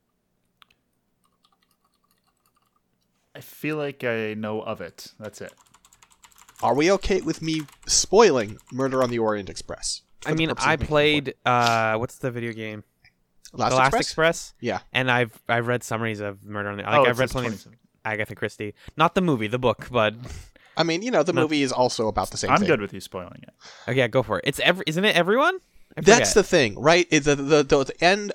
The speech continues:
Speaker 2: of Murder on the Orient Express is that everyone but the inspector killed the, the murder victim.
Speaker 3: <laughs>
Speaker 2: Everyone lined up and one by one stabbed knives into him.
Speaker 3: Yeah, it's
Speaker 2: Um,
Speaker 3: awesome. <laughs>
Speaker 2: it's, like,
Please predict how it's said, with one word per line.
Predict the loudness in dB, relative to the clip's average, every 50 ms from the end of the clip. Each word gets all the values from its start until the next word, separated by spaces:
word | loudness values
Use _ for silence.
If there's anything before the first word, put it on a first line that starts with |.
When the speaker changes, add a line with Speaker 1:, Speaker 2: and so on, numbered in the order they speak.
| -2
Speaker 2:
of | 2 4 6 6 4 2 0 0
Murder | -2 0 2 2 2
on | 0
the | 0 0
Orient | 2 4 4 6 4 4 0 -4 -4 -4
Express | -4 -2 -2 0 2 2 2 2 2 -2 -4
is | -6 -2 0
that | 0 -2 0 0
everyone | 0 0 2 4 2 2 2 2 0 2
but | 2 2 0 0
the | -2 -6 -6
inspector | -6 -6 -4 -2 -2 -2 -2 -4 -6 -6 -6
killed | -6 -6 -6 -6 -6 -8
the, | -8 -8 -8 -10 -10
the | -8 -8 -8 -8 _ _ -10
murder | -8 -8 -6
victim. | -6 -6 -6 -6 -8 -8 -8 -10 -12
Speaker 3:
<laughs> | -4 2
Speaker 2:
Everyone | 4 4 4 4 4 4 4 2 2 2
lined | 0 2 2 2 2 4 6
up | 6 6 6 4 0
and | -2 -2 0 0
one | 2 2 4 6
by | 8 8 8
one | 6 4 2 0 0
stabbed | -2 0 4 4 4 4 4
knives | 2 0 0 0 0 -2 -6
into | -8 -10 -12 -14 -14 -14
him. | -16 -18 -20 _ _ _ -20 _ _ _ _ -6
Speaker 3:
Yeah, | -2 0 2 2 0 -2 4
it's | 8
Speaker 2:
Um, | 10 10 12 10 8 6 2 -4 -6
Speaker 3:
awesome. | -8 -8 -8 -12 -6
<laughs> | _ 6
Speaker 2:
it's, | 6 6 6 4 0 -2 -2 -2 -4 -10 -12 _ 6
like, | 6 6 6 6 2